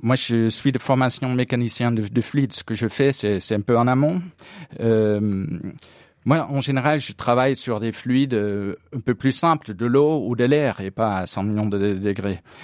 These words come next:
Euh, ma spécialité en particulier, plus précisément, c'est la turbulence, donc le mouvement, euh, des, des chaotiques, des, des tourbillons dans les fluides, euh, et, et donc aussi des plasmas. Et donc, ce que je disais tout à l'heure, dans un réacteur de fusion,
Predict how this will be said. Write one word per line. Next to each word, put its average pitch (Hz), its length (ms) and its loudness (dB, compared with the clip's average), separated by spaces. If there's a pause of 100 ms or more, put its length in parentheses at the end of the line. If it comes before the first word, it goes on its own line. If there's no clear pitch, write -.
(180)
Euh, 98 180 -2
ma 107 340 0
spécialité 117 640 0
en 117 80 0
particulier, 135 640 -2
plus - 180 -6
précisément, 120 520 -2
c'est - 120 -4
la 113 120 2
turbulence, 117 600 -2
donc 104 220 -8
le 98 80 -2
mouvement, 113 640 0
euh, 92 320 -8 (540)
des, 98 320 -4
des 95 320 -10
chaotiques, 127 580 0
des, 101 160 0
des 107 160 -2
tourbillons 113 520 0
dans 101 120 -2
les 101 140 0
fluides, 117 420 0
euh, 90 160 -4 (320)
et, 101 440 -8
et - 20 -8
donc 107 240 -6
aussi 104 320 -6
des 98 80 2
plasmas. 90 460 -6 (380)
Et 117 60 -2
donc, 139 180 0
ce - 80 -6
que 165 140 -4
je 139 140 0
disais 151 400 0
tout 139 220 -10
à 120 120 4
l'heure, 151 300 4
dans 113 260 -2
un 117 60 2
réacteur 113 400 2
de 110 80 -6
fusion, 143 480 0